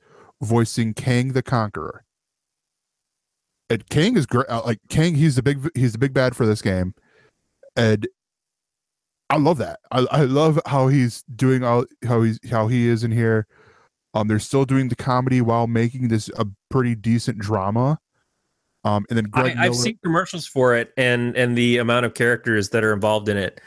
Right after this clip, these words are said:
Speaker 2: is, is very cool. And I don't know how much of
Speaker 1: Oh,
Speaker 2: that
Speaker 1: yeah.
Speaker 2: is, are characters that are just there as cameos, and then you get to play them with your D L C stuff. But I, I do,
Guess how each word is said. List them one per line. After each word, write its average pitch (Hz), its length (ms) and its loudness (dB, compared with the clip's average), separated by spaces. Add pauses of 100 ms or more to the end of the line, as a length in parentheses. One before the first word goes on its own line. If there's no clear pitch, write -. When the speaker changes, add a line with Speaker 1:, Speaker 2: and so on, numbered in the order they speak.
(380)
Speaker 2:
is, 101 520 -2
is 101 180 -2
very 101 220 0
cool. 101 240 -2
And 104 100 -2
I 104 60 2
don't 101 100 0
know 98 80 -2
how 101 100 -2
much 98 140 -2
of 104 80 0
Speaker 1:
Oh, 98 60 0
Speaker 2:
that 98 100 0
Speaker 1:
yeah. 95 80 -2
Speaker 2:
is, 90 160 -6
are 95 140 -4
characters 101 400 -2
that 98 100 -2
are 95 80 -2
just 95 180 -4
there 101 440 0
as 98 120 -2
cameos, 98 520 -2
and 95 120 -2
then 92 140 -2
you 90 140 0
get 92 180 -6
to - 100 -10
play 98 200 0
them 92 200 -4 (360)
with 104 120 0
your 95 80 0
D 107 140 0
L 101 80 0
C 120 160 0
stuff. 104 240 -2 (340)
But 147 300 -2
I, 151 320 -4
I 160 140 2
do, 202 640 -2